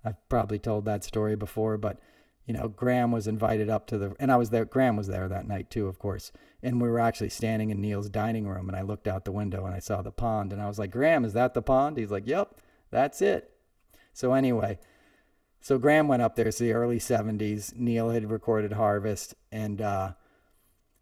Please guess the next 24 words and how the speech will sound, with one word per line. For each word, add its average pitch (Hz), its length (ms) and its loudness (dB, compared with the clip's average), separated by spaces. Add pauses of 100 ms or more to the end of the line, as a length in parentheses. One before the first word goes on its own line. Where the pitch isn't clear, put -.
(300)
Graham 117 300 0
went 117 140 2
up 104 100 -6
to 131 80 0
the 131 60 4
house, 185 320 2
and 131 80 4
Neil's 135 220 4
like, 131 120 0
"I 143 60 0
wanna 147 180 0
play 143 220 2
you 135 80 2
my 127 120 2
new 123 140 0
album. 120 380 2
You 107 80 -8
know, 107 80 -4
you 110 100 -4
need 113 180 -2
to 113 60 -4
listen 120 280 -2
to - 180 -6
it." - 140 -14